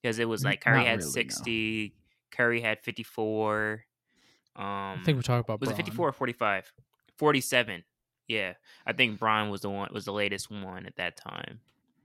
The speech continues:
Speaker 1: And then after that, everybody
Speaker 2: Yeah.
Speaker 1: else started going off. So, I mean, if you
Speaker 2: Yeah.
Speaker 1: wanna talk
Speaker 2: It was a
Speaker 1: about
Speaker 2: crazy
Speaker 1: the
Speaker 2: week.
Speaker 1: difference. Yeah, it was. Everybody had, like,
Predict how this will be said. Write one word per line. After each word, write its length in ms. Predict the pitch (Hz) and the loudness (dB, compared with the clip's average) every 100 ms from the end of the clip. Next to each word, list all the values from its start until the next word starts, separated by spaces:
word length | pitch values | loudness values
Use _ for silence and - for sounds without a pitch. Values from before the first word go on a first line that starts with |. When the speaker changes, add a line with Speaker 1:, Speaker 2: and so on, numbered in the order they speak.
| - | -6
Speaker 1:
And 100 | 110 | -4
then 140 | 101 | -2
after 220 | 101 - | -2 -2
that, 160 | 104 98 | 0 2
everybody 240 | 101 104 | 2 0
Speaker 2:
Yeah. 20 | |
Speaker 1:
else 80 | 92 | -2
started 220 | 117 101 - | -4 -8 -10
going 240 | 92 92 | -12 -12
off. 360 | 87 98 - _ _ _ _ _ _ _ | -14 -14 -20 _ _ _ _ _ _ _
So, 140 | - 120 | -2 0
I 40 | |
mean, 160 | 120 120 | 4 4
if 100 | 113 | 4
you 100 | 104 | 2
Speaker 2:
Yeah. 40 | |
Speaker 1:
wanna 200 | 104 113 | 0 -2
talk 160 | 104 107 | -2 -2
Speaker 2:
It 60 | 104 | 0
was 100 | 104 | 0
a 40 | |
Speaker 1:
about 200 | 98 95 | 0 -2
Speaker 2:
crazy 80 | - | -6
Speaker 1:
the 180 | - 104 | -6 -4
Speaker 2:
week. 80 | |
Speaker 1:
difference. 580 | 104 107 107 101 104 - _ - _ _ _ | -4 -6 -8 -10 -12 -18 _ -20 _ _ _
Yeah, 180 | 107 101 | 0 0
it 120 | 107 | 0
was. 320 | 151 120 107 101 | -2 -4 -4 -8
Everybody 340 | 113 139 117 110 | -2 0 0 -2
had, 220 | 110 95 | -4 -6
like, 200 | 98 98 | -8 -8